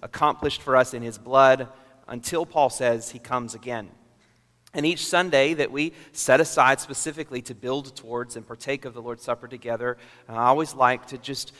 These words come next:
find a passage of Scripture and remind us, that we can remind ourselves of the gospel, as we can return to the gospel. I'm reading a book, um, by Dane Ortlund. It's called Deeper,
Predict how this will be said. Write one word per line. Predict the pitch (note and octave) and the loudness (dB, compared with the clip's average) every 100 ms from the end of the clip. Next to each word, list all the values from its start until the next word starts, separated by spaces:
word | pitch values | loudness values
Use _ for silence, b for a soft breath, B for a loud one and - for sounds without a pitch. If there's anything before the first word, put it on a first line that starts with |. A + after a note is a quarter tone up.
| B | B
find | - C3 D3 | 0 2 2
a | D#3+ | 0
passage | D3+ D3 B2+ | 0 0 -2
of | B2+ | -10
Scripture | - F#3 - C#3 C3 C#3+ - | -6 -6 -6 -2 -2 -4 -6
and | B2+ B2 B2+ | -8 -6 -4
remind | C3 B2 C3 D#3+ D#3+ D3 | 0 2 2 2 -4 -4
us, | - B2 A#2+ | -2 0 -2
that | C#3 | -4
we | E3 | -4
can | E3 | -2
remind | C3+ C3+ F3 D3+ | 0 2 2 2
ourselves | B2 B2+ A#2+ A#2+ - B B _ | 0 0 0 -2 -10 B B _
of | D#3 C#3+ | 6 6
the | D3 | 6
gospel, | B2+ C3 - G2+ - _ _ _ _ | 4 4 -4 -14 -18 _ _ _ _
as | C3 B2 | -14 -6
we | D3+ | -6
can | D3 D3 B2 | -4 -6 -4
return | C#3 - D3+ D#3+ | -6 -4 -6 -6
to | D3+ D3 B2+ A2+ | -6 -8 -8 -10
the | A#2 | -6
gospel. | B2+ A2 - G#2+ F#2 B B B - | -2 0 -2 -10 -16 B B B 0
I'm | C#3 C#3+ C3+ | 2 2 0
reading | C#3+ F3+ E3+ D3 | -2 0 2 0
a | B2+ | -2
book, | A2+ D3+ C#3+ - A#2 | 2 4 2 0 -8
um, | B2+ B2 | -4 -4
by | A#2+ A#2+ | 0 -2
Dane | A#2 C3 C3 | 0 -6 -4
Ortlund. | C3 C#3 A#2+ B2 | -4 -4 -6 -10
It's | A#2+ | -12
called | - A#2 A#2 | -8 -10 -8
Deeper, | C#3+ D3 A#2 C3 | -10 -6 -6 -8